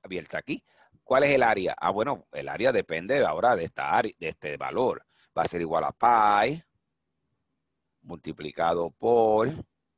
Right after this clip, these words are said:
este diámetro al cuadrado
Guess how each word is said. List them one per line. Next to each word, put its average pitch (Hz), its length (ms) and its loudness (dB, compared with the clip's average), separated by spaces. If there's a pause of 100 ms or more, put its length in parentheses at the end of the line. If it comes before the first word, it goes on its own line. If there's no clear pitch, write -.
(1200)
este 87 300 -6
diámetro 104 800 -2 (520)
al 71 220 -4
cuadrado 123 840 0